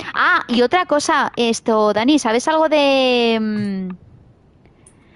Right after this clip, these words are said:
Yo, yo también soy muy mala, pero me da igual. Si el caso es echarte unas risas, Dani. Mira, lo importante es pasártelo bien y echarte unas risas. ¡Cámara! ¡Acción!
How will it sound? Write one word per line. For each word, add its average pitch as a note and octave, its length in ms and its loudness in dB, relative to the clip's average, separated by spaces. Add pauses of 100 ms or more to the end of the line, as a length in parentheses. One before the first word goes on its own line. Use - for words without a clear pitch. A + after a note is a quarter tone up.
(120)
Yo, F#3 280 0
yo F3 100 -2
también F3+ 240 -4
soy F#3+ 140 -2
muy F#3+ 100 -2
mala, F3+ 280 -2
pero E3+ 220 0
me E3 120 -6
da E3 60 -4
igual. D#3 360 -4
Si - 120 -8
el D#3 80 -10
caso G#3+ 180 -2
es G#4+ 140 4
echarte G4 260 0
unas C#4+ 240 -2
risas, F3+ 340 -4
Dani. F#3 260 -4
Mira, A#3 200 2
lo A3+ 60 0
importante D4 420 0
es E4+ 160 -4
pasártelo B3 500 -2
bien A#3+ 100 2
y - 20 0
echarte A#3 240 -4
unas F#3+ 180 -4
risas. F3+ 480 -8 (540)
¡Cámara! A#4 320 0 (600)
¡Acción! F#4 1000 -2